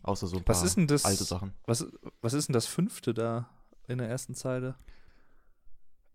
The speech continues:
Speaker 1: Ach, oh Gott, da hab ich dem Körper Unrecht getan. Das ist Elden Ring.
Speaker 2: Ist doch Elden Ring, oder?
Speaker 1: Ja.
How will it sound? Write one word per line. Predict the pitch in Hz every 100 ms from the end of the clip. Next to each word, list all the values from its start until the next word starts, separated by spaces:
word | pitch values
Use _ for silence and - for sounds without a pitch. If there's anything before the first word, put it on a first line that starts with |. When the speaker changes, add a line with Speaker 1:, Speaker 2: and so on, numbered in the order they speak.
| _ _ _ _ _ _ _ _ - -
Speaker 1:
Ach, | - 147 - 107 - - - - -
oh | 135 95 78
Gott, | - 95 - - -
da | - -
hab | 98
ich | -
dem | 104
Körper | 101 -
Unrecht | 117 90 -
getan. | - 92 90 - -
Das | -
ist | -
Elden | - 95 90
Ring. | 87 87 95 - - - -
Speaker 2:
Ist | - 147
doch | -
Elden | 110 107
Ring, | 110 107
oder? | 107 247 - -
Speaker 1:
Ja. | 110 98